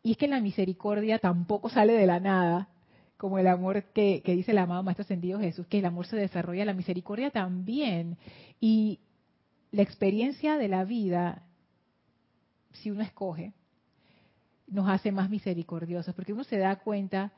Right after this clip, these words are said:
que la vida a veces se pone un poco difícil y no es tan fácil como uno piensa. Hay veces que uno dice, "¿Pero por qué fulano no hace tal cosa?". Y cuando le toca a uno, ahí, ahí uno se da cuenta de, de por qué. Y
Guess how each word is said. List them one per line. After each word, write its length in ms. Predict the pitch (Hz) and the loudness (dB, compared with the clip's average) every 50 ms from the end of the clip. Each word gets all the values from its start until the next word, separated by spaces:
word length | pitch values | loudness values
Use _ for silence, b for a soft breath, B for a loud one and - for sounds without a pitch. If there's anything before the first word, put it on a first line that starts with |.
| b b b b b b _ | b b b b b b _
que 100 | - 190 | -2 0
la 120 | 196 190 | 2 2
vida 500 | 196 202 214 220 226 226 226 226 220 - | 2 2 2 2 4 4 2 2 0 -2
a 60 | 185 185 | 0 0
veces 380 | 185 185 180 214 214 214 196 - | 0 0 0 -2 -2 -4 -4 -6
se 100 | - 190 | -6 -8
pone 200 | 175 - 190 190 | -6 -4 -6 -6
un 60 | 196 196 | -6 -6
poco 220 | 196 196 - 208 | -6 -6 -6 -6
difícil 480 | 190 170 - - 202 190 - - 196 185 | -6 -6 -6 -6 -8 -8 -6 -6 -8 -6
y 40 | |
no 80 | 175 175 | -6 -8
es 60 | 175 | -6
tan 160 | - 196 196 | -6 -6 -4
fácil 240 | 190 190 190 202 202 | -4 -4 -6 -6 -6
como 180 | - 180 170 170 | -10 -10 -8 -8
uno 160 | 170 180 185 | -8 -8 -8
piensa. 460 | - - 190 185 180 175 - 180 170 | -6 -4 -4 -4 -4 -4 -6 -6 -6
Hay 140 | - - 196 | -4 -2 -2
veces 180 | 208 208 269 262 | -2 -2 -4 -6
que 80 | - | -6
uno 120 | 196 190 202 | -6 -6 -6
dice, 180 | 208 196 226 | -6 -6 -4
"¿Pero 160 | - 240 226 | -2 -2 -2
por 120 | 214 247 254 | -2 -2 -4
qué 120 | - 339 | -4 -4
fulano 320 | 339 - 339 349 339 339 330 | -2 0 0 0 0 -2 -4
no 80 | 320 | -8
hace 140 | 302 - 330 | -6 -6 -6
tal 200 | - 277 277 277 | -6 -8 -8 -8
cosa?". 300 | - - 247 240 226 - | -6 -6 -6 -4 -4 -4
Y 40 | 180 - | -6 -4
cuando 200 | 185 180 180 175 | -4 -4 -4 -2
le 120 | 180 180 | -4 -4
toca 260 | - 220 214 - 262 | -4 -4 -2 0 0
a 60 | 262 | 0
uno, 380 | 262 277 285 285 277 277 285 302 B B B B B B B B B B B B B B B B B _ | 0 -2 -2 -4 -4 -6 -6 -8 B B B B B B B B B B B B B B B B B _
ahí, 560 | - 143 156 196 302 294 285 277 269 269 254 240 | -4 -2 0 0 0 -2 -4 -6 -8 -2 2 4
ahí 180 | 208 214 220 | 4 4 2
uno 120 | 226 233 220 | 0 -2 -2
se 100 | - 196 | 0 0
da 140 | 190 190 | 0 0
cuenta 420 | 185 - 208 202 208 202 - 202 196 | 0 0 -2 -2 0 0 0 2 2
de, 220 | 190 180 175 180 | 2 2 2 0
de 220 | 165 165 180 190 180 | -2 -2 0 0 0
por 260 | - 185 185 180 175 - | 0 -2 -2 -2 -4 -2
qué. 360 | - 202 208 214 180 147 - - B B B B B B B B _ _ _ | 2 4 4 4 4 2 -2 -8 B B B B B B B B _ _ _
Y 500 | - 214 202 196 196 185 185 185 180 165 | -2 0 0 2 2 0 0 -2 -4 -8